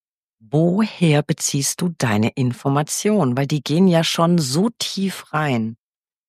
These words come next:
Wie kommt man an diese Infos? Das ist ja jetzt nichts, was du, ja, als Journalist auf, auf eine Presseanfrage hin bei, bei der Polizei bekommst.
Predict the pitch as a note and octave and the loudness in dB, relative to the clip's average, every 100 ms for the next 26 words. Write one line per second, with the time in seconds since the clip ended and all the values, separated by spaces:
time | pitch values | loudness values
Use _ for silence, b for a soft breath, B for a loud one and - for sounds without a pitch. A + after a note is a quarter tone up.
0 | _ _ - F#3 - F#3 A3 - F#3 F3+ | _ _ -4 -4 0 0 0 -2 -2 0
1 | F3+ F3 E3+ F3+ G#3 A#3 - - B2 C3 | 0 0 0 0 0 -2 -4 -6 -4 -4
2 | - - _ E3+ - G#3+ G3+ E3+ E3 - | -8 -14 _ 0 0 2 2 2 0 2
3 | F3 A#3 - D3 E3+ - - D#3+ E3+ D#3+ | 2 0 -6 -2 -2 -2 -2 0 0 0
4 | - _ _ _ _ _ _ - E3+ D#3 | -6 _ _ _ _ _ _ -2 0 0
5 | C3+ - - C#3 D3+ - E3+ E3 E3 - | -2 -8 -6 -2 -2 -2 0 2 0 -2
6 | G#2+ - - - - D#3 D#3+ - F3 E3+ | 0 -2 -4 -10 -4 -2 -4 -4 -4 0
7 | D#3+ - D#3+ - D3 D#3 D#3 D3+ D#3+ E3 | 0 0 -2 -4 -2 0 2 0 0 0
8 | D3 C#3+ D3 D3 D3 D#3 D#3+ _ _ _ | 0 2 2 0 -2 -8 -18 _ _ _
9 | _ _ - F3 E3 - E3+ E3 - G#3 | _ _ -4 -2 -4 -2 -4 -4 -4 -2
10 | G3+ C#3+ D3 D3 - | -2 -6 -6 -8 -10